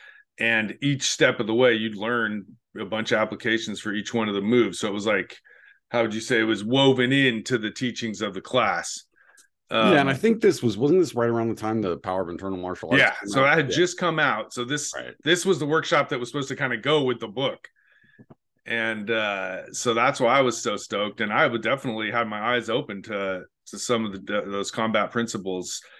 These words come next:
Speaker 1: and techniques that I, you know, I'd learned some, and I'd learned some push hands, but, you know, he, he always likes to make it pretty darn real when it comes to the applications. So I was, I was highly impressed. And, you know,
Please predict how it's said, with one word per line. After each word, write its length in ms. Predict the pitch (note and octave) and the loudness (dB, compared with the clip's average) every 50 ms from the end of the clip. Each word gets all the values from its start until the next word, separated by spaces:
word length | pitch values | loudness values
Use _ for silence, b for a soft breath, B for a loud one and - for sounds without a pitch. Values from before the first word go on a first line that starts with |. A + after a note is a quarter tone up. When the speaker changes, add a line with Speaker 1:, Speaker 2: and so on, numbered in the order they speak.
| B B B B B - | B B B B B -2
Speaker 1:
and 240 | - A2 G#2+ G#2 - | 0 0 0 0 2
techniques 500 | - A2+ G#2 - A#2+ A#2+ A#2 - - - | 0 0 2 2 2 2 2 2 0 -4
that 140 | A2 G#2 | 0 2
I, 240 | G#2+ G#2+ G#2 G2+ G2+ - - - | 2 2 4 2 0 -2 -6 -8
you 80 | - | -4
know, 100 | F#3 E3+ | 0 2
I'd 220 | D3+ D3 C#3 C3+ B2+ | 6 6 6 4 4
learned 220 | C#3 C3 B2+ A2 | 2 0 0 0
some, 380 | - - D#3 D3 C3+ C3+ B2+ B2+ | -2 0 2 2 2 2 2 0
and 80 | B2 | -2
I'd 100 | B2 A#2 | -2 -2
learned 200 | C3 B2 A#2+ A#2 | -2 -4 -4 -6
some 140 | - A2 G#2 | -8 -12 -8
push 260 | - C3 A#2+ A2 - A#2+ | -4 -4 -4 -2 -2 -4
hands, 340 | A2 G2+ G2 F#2+ F#2 - | -4 -4 -4 -6 -10 -14
but, 320 | - - G#2+ G2+ G2 - B B B B B B B B B B B _ _ _ | -8 -4 -2 -2 -2 -2 B B B B B B B B B B B _ _ _
you 140 | - A2 A2 | -4 -2 0
know, 140 | G#2+ G#2+ G#2 | 0 0 0
he, 400 | G#2 B2+ B2 A#2 A2+ A2 G2+ - | 2 0 2 2 0 -2 -6 -8
he 160 | A#2 A#2+ C3+ | -4 0 2
always 300 | C3+ B2+ B2 A#2 A2+ A2 | 4 4 4 4 2 2
likes 320 | A#2 A2+ A2+ A2+ A2+ - - | 2 2 2 2 -2 -6 -4
to 380 | B2+ A2+ G#2+ G2 F#2+ G2 F#2 F2 F#2+ G2 - - | -2 -2 0 0 -4 -6 -8 -10 -14 -20 -14 -8
make 260 | A#2 A#2+ A2+ A2 - | -4 -4 -4 -2 -2
it 200 | A2+ A2 - _ | -4 -6 -6 _
pretty 220 | - - C3 B2 A2+ | -2 0 0 2 2
darn 240 | A2+ G#2+ G#2 G2+ | 2 0 0 0
real 400 | G2+ G#2+ A2+ A2+ G#2 F#2+ F#2+ F#2 | 0 0 2 2 2 0 -2 -4
when 180 | F#2+ G2+ G2 G2 | -6 -8 -10 -10
it 100 | F#2 - | -10 -8
comes 320 | - A#2+ G2+ G2+ F#2+ - | -6 -4 -4 -4 -6 -6
to 80 | - A2 | -4 -2
the 120 | G#2 G2+ | 0 2
applications. 800 | G#2 G2+ G2 G2 F2 - - G#2 G2+ G2+ - - F#2+ F#2 F2 - | 2 2 0 -2 -8 -6 -2 0 0 0 -2 -4 -6 -8 -8 -8
So 180 | - - F#2 F2 | -6 -4 -2 0
I 140 | F#2+ G2 G2+ | 0 0 0
was, 420 | G2+ G2 F2+ - - - - - - _ | 0 -2 -4 -6 -10 -12 -12 -14 -12 _
I 140 | - G#2+ A2 | 2 4 4
was 200 | G#2+ G#2 G2+ - | 4 4 0 0
highly 320 | - A2 G#2 G#2 G#2 G#2 G2+ | 0 2 2 2 0 -2 -4
impressed. 560 | F#2+ F#2 - - A2 A2 G#2+ G2 - - - | -4 -6 -2 0 2 2 2 2 -2 -6 -8
And, 180 | F#2+ F2+ F#2+ - _ B B B B B B B B B B B B B B B B _ _ _ _ _ - - | -8 -10 -10 -12 _ B B B B B B B B B B B B B B B B _ _ _ _ _ -10 -4
you 80 | C3 C3+ | 0 2
know, 220 | C#3 C3 C3 B2+ | 4 4 6 6